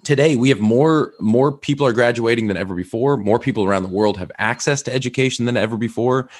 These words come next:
Scores for what they're worth are getting higher. Well-being has never been more on the table than it is before. We're getting, millions of teachers are getting things completely right.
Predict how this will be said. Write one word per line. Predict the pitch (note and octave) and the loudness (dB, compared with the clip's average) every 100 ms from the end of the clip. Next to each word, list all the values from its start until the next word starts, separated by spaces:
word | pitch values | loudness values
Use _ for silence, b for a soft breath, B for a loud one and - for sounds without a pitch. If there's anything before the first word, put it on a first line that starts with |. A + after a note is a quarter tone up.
| B - | B -12
Scores | - - A#2 C3 B2+ | -10 -4 2 2 2
for | - G#2+ | 0 0
what | G2+ G2+ | 0 0
they're | F2+ | -2
worth | E2+ A2 C#3+ A2+ | 2 2 2 0
are | |
getting | G2+ F#2 | -2 -2
higher. | F#2 G#2+ A#2+ C3 | -2 -2 0 0
Well-being | F2+ G#2+ G2 G#2+ B2+ | 0 0 0 -2 0
has | C3+ G#2 | -2 -2
never | A2 G#2 | -4 -2
been | F#2+ | 0
more | F#2+ F#2+ F#2 | 0 0 -2
on | F2 | -6
the | |
table | - G2+ A#2+ C#3+ | -8 -4 -2 -2
than | C#3 | -2
it | C#3+ | -2
is | C#3 C3 | -2 -4
before. | B2 C3+ C3 C#3 C#3 B B B - | -6 -2 0 -2 -6 B B B -6
We're | A2 | -6
getting, | G2 A#2 C3 D#3+ D3+ - - | -2 0 2 2 0 -4 -6
millions | G2+ B2+ D#3+ E3 D#3 | 0 2 2 4 2
of | C#3+ | 0
teachers | - C#3 G#2+ F#2 E2+ - - | -2 -2 0 -2 -4 -8 -8
are | |
getting | F#2 G2 G2+ | -4 0 0
things | G2 G2+ F#2 | 0 0 -2
completely | - F#2 E2+ - A2+ D2+ | -4 -12 -12 -6 -4 -4
right. | F#2 D#2 - | -4 -6 -8